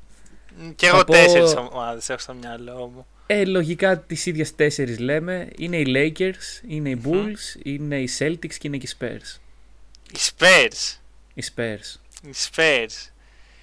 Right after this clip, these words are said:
Speaker 2: Ναι.
Speaker 1: Ε, κοίτα, εγώ βασικά είχα στο μυαλό μου τη Φιλαδέλφια.
Speaker 2: Τη Φιλαδέλφια,
Speaker 1: Οκ.
Speaker 2: οκ. Ναι, θα
Speaker 1: Ναι.
Speaker 2: μπορούσε να μπει στη συζήτηση.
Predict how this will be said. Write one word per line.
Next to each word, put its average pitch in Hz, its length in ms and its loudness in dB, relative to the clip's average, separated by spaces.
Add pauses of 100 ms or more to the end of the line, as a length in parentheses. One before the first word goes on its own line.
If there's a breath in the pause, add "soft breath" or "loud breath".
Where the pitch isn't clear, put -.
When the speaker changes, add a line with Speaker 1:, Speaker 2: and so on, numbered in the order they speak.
(160)
Speaker 2:
Ναι. 107 280 -10 (100)
Speaker 1:
Ε, 147 1000 4 (1600 loud breath)
κοίτα, 190 240 4
εγώ 165 440 6
βασικά 214 380 6
είχα 202 140 2
στο - 140 -2
μυαλό 196 300 6
μου 190 60 0
τη - 60 -14
Φιλαδέλφια. 160 840 4 (1200)
Speaker 2:
Τη 135 100 -8
Φιλαδέλφια, 131 840 0
Speaker 1:
Οκ. 156 80 -6
Speaker 2:
οκ. - 140 -18 (320)
Ναι, 147 160 -6
θα 156 120 0
Speaker 1:
Ναι. 151 120 2
Speaker 2:
μπορούσε 165 260 0
να 160 80 -2
μπει 131 120 -4
στη - 140 -10
συζήτηση. 113 680 -10